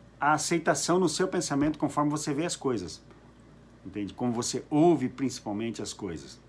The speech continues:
Porque quando uma coisa toma conta do nosso pensamento, olhe como isso é interessante e como isto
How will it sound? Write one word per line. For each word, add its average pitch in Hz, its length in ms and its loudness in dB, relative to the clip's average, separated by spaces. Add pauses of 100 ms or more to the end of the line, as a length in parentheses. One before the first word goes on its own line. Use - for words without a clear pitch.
(1300)
Porque 127 200 -4
quando 175 380 6
uma 131 180 4
coisa 127 300 2
toma 117 240 -2
conta 127 300 -2
do 110 100 -6
nosso 104 240 -4
pensamento, 120 640 -4 (180)
olhe 170 280 4
como 151 260 2
isso - 180 -2
é 160 60 2
interessante 156 720 -4 (600)
e 120 80 -10
como 135 320 2
isto 151 360 0